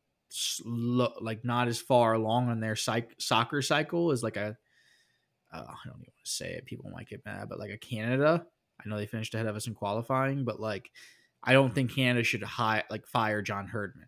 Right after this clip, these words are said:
I think he's done a great job with their culture, and I think that he's a young manager that's kinda, I think him and Greg are a lot, like, very similar. But I think when you look at the U S's talent,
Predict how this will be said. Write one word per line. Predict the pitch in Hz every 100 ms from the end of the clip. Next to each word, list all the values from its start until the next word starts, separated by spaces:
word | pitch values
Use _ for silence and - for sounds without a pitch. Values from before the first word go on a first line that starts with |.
| -
I |
think | 107 101
he's | - 110
done | 113
a | 107
great | 110 107
job | 117 107
with | 110
their | 107
culture, | 101 120 113 - 123 117 113
and | 107
I | 101
think | 104 110 104
that | 101
he's | - 104
a | 104
young | 104 104
manager | 104 104 107
that's | 104 95
kinda, | - 101 -
I | 95 117
think | 135
him | 123
and | 131 120
Greg | 123 120
are | 117
a | 110
lot, | 104 -
like, | 110
very | 117 117 110
similar. | - - 98 92 80 - _ _ _ _ _ _ _ _ _ -
But | 113
I | 107
think | - 117 120
when | 117
you |
look | 117 117
at | 120
the | 113
U | 117
S's | 117 - 110
talent, | - - 117 131 175 -